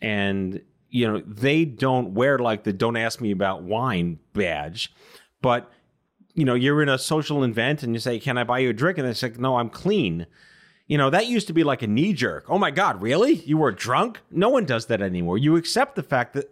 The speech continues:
"I appreciate that. That's brave. That's fascinating. Good for you on taking control of what's important in your life."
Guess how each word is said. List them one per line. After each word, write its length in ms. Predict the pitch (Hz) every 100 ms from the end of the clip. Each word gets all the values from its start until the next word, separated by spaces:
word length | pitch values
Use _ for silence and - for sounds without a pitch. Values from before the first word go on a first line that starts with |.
| _
"I 120 | 139
appreciate 580 | 147 147 208 208 165 120
that. 180 | 110 101
That's 160 | 117 -
brave. 300 | 139 147 120
That's 180 | 110
fascinating. 680 | - 156 147 147 143 139 131 - - _ -
Good 280 | 202 208
for 180 | - 202
you 580 | 185 170 165 123 101 95 - - -
on 180 | 131
taking 400 | 127 160 156 170
control 380 | 147 135 143 131
of 60 | 120
what's 180 | 113 113
important 420 | 107 117 - 104
in 80 | 95
your 120 | 90
life." 540 | 80 67 - - -